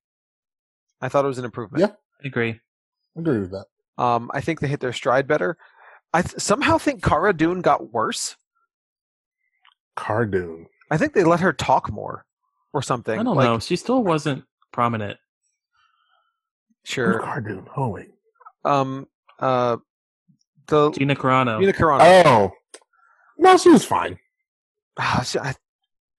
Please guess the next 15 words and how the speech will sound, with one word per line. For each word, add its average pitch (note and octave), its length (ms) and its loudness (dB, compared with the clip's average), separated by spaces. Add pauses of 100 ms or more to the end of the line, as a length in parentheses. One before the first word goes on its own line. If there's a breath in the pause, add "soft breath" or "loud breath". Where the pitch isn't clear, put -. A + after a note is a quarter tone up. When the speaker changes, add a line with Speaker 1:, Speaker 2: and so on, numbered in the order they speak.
(320)
Speaker 1:
she's - 220 -8
just A#3 220 -4
like, F#3+ 260 -2
it's - 120 -8
like F3 100 -2
talking F#3 260 2
to F3+ 120 2
a D3+ 60 2
fe-, - 320 -4
a D3 100 0
fence - 240 -6
post, - 380 -8 (180)
I C#3 60 -12
feel B2+ 200 -4
like. G#2+ 300 -6